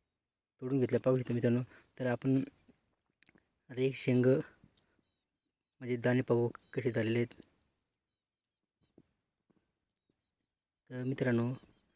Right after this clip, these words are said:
आता वाटाणा काही दिवसांनी काढण्यात येईल, कारण की असं ज-,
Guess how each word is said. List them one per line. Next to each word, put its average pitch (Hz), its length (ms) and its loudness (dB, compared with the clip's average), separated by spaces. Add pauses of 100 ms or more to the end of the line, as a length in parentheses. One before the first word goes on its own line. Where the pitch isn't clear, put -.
(400)
आता - 220 -2
वाटाणा 127 380 2
काही 127 260 4
दिवसांनी 127 440 2 (800)
काढण्यात 123 320 -2
येईल, 127 160 6
कारण 127 260 2
की 139 100 4
असं 127 200 2
ज-, 123 200 -8